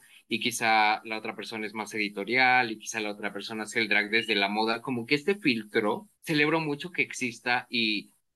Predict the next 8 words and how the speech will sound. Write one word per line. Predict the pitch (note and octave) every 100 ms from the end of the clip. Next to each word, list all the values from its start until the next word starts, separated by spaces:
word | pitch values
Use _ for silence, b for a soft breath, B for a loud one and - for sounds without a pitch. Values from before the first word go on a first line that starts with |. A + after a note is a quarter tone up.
| -
y | C#3
de | C3+ B2+
pronto | C#3 C3+ C3 D#3
sin | F3 C3
querer | A#2 A2
colonizar | C#3 C3 A#2 G#2 G#2
ni | A2+
nada, | A2 G#2 G#2 G2 G#2+